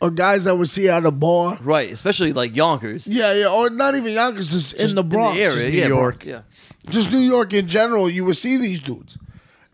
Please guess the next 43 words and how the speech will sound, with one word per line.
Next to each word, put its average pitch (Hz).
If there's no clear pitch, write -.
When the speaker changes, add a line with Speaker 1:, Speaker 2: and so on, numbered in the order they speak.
Speaker 1:
And, 180
like, 170
I 226
remember 233
just 190
seeing, 208
it 156
was 156
Gangsta's 196
Paradise, 160
and 156
I 156
remember 196
seeing, 175
I -
think 208
it 208
was 170
the 160
Gangsters 190
and 185
someone 202
else, 175
I 165
forgot 151
who 175
it -
was, 160
I 151
apologize, 147
against 175
the 175
Public 196
Enemy. 170
It -
was 175
probably 233
the 190
Gangsters 185
and 180
Scorpio, 143
I 131
think. 139